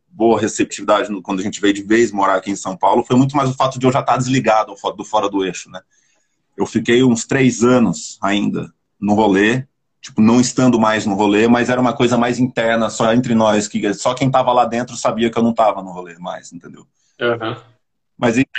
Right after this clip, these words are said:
Speaker 1: começou a se exteriorizar, enfim, uma, obviamente, uma hora todo mundo ia ficar sabendo, né, cara?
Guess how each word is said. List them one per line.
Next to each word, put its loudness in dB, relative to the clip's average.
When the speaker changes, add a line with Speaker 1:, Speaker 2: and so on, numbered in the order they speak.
Speaker 1:
começou -2
a 4
se -6
exteriorizar, 0
enfim, 2
uma, 2
obviamente, 2
uma 4
hora 2
todo 0
mundo 4
ia 2
ficar -2
sabendo, -2
né, -4
cara? -16